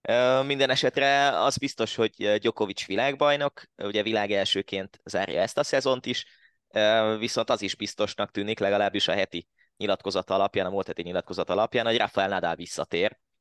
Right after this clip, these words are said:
Azt még nem tudja, hogy mikor, meg hol, de azt mondta, hogy megcélozza a visszatérést, és reméli, hogy megint tud olyan szinten játszani, ami, ami nem egy sérülésekkel teli, magához képest gyengébb szint, hanem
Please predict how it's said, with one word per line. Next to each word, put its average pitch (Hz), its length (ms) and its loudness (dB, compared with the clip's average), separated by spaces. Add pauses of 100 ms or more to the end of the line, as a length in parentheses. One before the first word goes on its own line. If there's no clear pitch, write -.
(220)
Azt - 160 -6
még 127 100 -2
nem 139 120 0
tudja, 107 260 0
hogy 101 100 0
mikor, 107 380 -2
meg 95 160 -6
hol, 139 380 0 (420)
de 104 580 0
azt 101 200 -4
mondta, 92 240 -6
hogy 92 80 0
megcélozza 82 600 -4
a 85 40 0
visszatérést, 92 720 -4
és - 280 -6 (140)
reméli, 92 440 -2
hogy 90 140 2
megint 90 280 -4
tud 95 140 -2
olyan 92 180 0
szinten 92 360 -4
játszani, 90 480 -4
ami, 90 220 -8 (760)
ami 92 680 -4 (460)
nem 87 240 -8
egy 87 400 -6
sérülésekkel 92 1000 -2
teli, 90 420 -4
magához 92 460 -2
képest 90 360 -6
gyengébb 90 380 -4
szint, 92 260 -6
hanem 87 300 -6